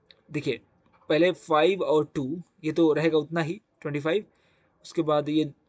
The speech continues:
यहाँ से अब ज़ीरो माइनस करेंगे, ज़ीरो में से मिलेगा ज़ीरो ही,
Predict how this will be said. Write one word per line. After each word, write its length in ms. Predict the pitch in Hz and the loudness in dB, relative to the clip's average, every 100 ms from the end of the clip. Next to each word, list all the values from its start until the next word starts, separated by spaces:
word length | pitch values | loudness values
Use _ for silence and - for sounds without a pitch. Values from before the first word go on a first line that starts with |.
| _ - | _ -10
यहाँ 220 | 131 143 | -8 -6
से 260 | 143 147 139 - _ - | -4 0 -2 -4 _ -8
अब 320 | 135 131 131 | -6 -2 -2
ज़ीरो 260 | 127 143 165 | 0 0 2
माइनस 240 | 160 156 | 0 -2
करेंगे, 300 | 165 156 156 | -2 -2 -4
ज़ीरो 220 | 135 151 | -2 -2
में 80 | 156 | -2
से 200 | 143 156 151 | -4 -6 -6
मिलेगा 300 | 143 139 139 | -4 -2 -2
ज़ीरो 240 | 131 147 | -2 -4
ही, 220 | 147 147 | -4 -6